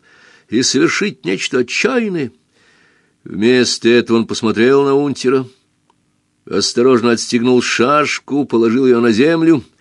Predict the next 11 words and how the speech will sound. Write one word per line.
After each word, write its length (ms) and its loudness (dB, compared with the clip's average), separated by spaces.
и 180 0
быстро, 760 -2
наподобие 520 0
змеи, 460 2
пополз 840 2
на 240 0
самый 600 -4
вражеский 680 -4
разговор. 540 -4
Солдаты 720 0
полежали, 720 2